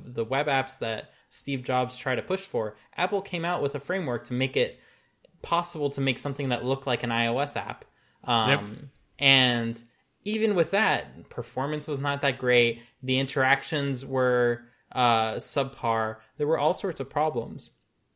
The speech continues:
Speaker 1: And I think the real value for us as I O S developers is Apple does make a ton of technologies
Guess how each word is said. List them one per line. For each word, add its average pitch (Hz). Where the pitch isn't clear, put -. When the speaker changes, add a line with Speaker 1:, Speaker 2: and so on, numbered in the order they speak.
Speaker 1:
And 151
I 143
think 196
the 131
real 151
value 120
for 113
us 123
as 113
I 110
O 110
S 185
developers 113
is 135
Apple 160
does 139
make 120
a 120
ton -
of -
technologies 123